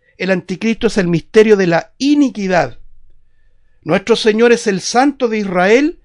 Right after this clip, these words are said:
el anticristo es el inicuo. Nuestro Señor es la verdad, él mismo lo dijo,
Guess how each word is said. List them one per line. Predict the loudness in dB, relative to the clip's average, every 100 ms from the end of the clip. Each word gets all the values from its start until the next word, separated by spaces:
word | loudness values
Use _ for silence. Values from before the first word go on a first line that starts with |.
| _ -2
el | 0
anticristo | 0 -2 -4 -4 -4 -6
es | -6
el | -6
inicuo. | -6 -6 -8 -16 -14 -16 -16 -20 -20 -20 -20 _ _
Nuestro | -8 -6 -4
Señor | -4 0 0 -2 -6 _ 0
es | 2 0 -2
la | 0 2
verdad, | 0 0 2 0 -2
él | -10 -8
mismo | -6 -4 -2
lo | 0
dijo, | -2 -4 -4 -4